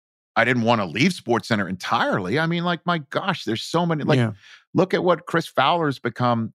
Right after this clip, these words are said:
Speaker 1: off of the SportsCenter set
Speaker 2: Sure.
Speaker 1: and what folks like Robin Roberts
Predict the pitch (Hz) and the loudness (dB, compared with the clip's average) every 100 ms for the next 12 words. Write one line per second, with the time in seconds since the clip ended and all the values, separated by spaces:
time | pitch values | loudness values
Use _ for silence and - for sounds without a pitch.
0 | - 107 104 98 98 - 107 101 - 107 | -2 -2 0 -4 -6 -4 -2 -2 0 0
1 | 101 - 104 120 113 104 98 _ _ _ | 0 2 4 4 2 -2 -6 _ _ _
2 | _ - 107 127 - 151 147 - 139 - | _ -6 0 0 0 -2 -2 -2 -2 -2
3 | 127 151 160 147 151 156 202 160 - | -2 0 -2 -2 -2 -2 -2 -6 -6